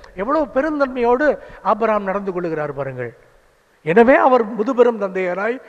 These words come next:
மாறுகின்றார், நமக்கு ஆசீர்வாதத்தின் தந்தையாய் மாறுகின்றார். அவரிலிருந்து வரலாறு, விவிலிய வரலாறு பிறக்கிறது, அவரிலிருந்து இஸ்ராயல் மக்களுடைய வரலாறு பிறக்கிறது,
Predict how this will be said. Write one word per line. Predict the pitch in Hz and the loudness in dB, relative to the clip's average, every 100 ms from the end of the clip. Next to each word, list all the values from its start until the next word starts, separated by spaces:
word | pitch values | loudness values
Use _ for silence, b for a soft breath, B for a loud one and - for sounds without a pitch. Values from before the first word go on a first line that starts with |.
| B B | B B
மாறுகின்றார், | 151 147 131 131 120 | -4 -4 -4 -6 -6
நமக்கு | 113 117 - - B B | -6 -12 -14 -20 B B
ஆசீர்வாதத்தின் | 160 208 277 247 233 220 208 220 | -2 -2 -2 -2 -2 -2 -4 -6
தந்தையாய் | 175 180 180 175 156 143 | -6 -8 -6 -6 -6 -6
மாறுகின்றார். | 139 135 135 113 - B B | -8 -10 -10 -14 -16 B B
அவரிலிருந்து | 143 190 277 254 247 254 269 226 - - - | 0 4 4 4 4 4 4 2 2 -6 -2
வரலாறு, | 175 247 254 190 165 | 2 6 6 4 0
விவிலிய | 220 330 320 285 | -2 0 2 4
வரலாறு | 240 240 226 196 | 4 4 2 2
பிறக்கிறது, | 185 180 165 127 - B B | 0 -2 -4 -6 -12 B B
அவரிலிருந்து | 151 190 277 294 277 285 262 | -2 2 2 4 0 0 -2
இஸ்ராயல் | 226 262 269 269 233 | -4 -2 0 2 0
மக்களுடைய | 214 220 202 165 | -4 -4 -2 -2
வரலாறு | 175 214 202 | -2 -2 -2
பிறக்கிறது, | 175 160 143 | -6 -10 -12